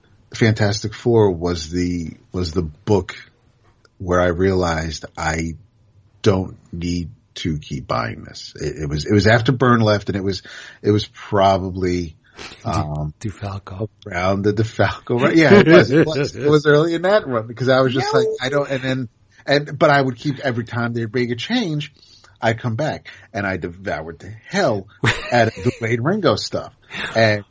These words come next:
Speaker 1: and then
Speaker 2: What
Speaker 1: fucking
Speaker 2: was
Speaker 1: J M S comes on.
Speaker 2: Yeah. What was the character,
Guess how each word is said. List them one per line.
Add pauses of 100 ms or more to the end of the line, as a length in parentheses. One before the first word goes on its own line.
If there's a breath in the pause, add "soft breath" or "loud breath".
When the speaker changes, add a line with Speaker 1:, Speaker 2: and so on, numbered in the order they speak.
(160)
Speaker 1:
and
then
Speaker 2:
What
Speaker 1:
fucking
Speaker 2:
was
Speaker 1:
J
M
S
comes
on.
Speaker 2:
Yeah. (640)
What
was
the
character,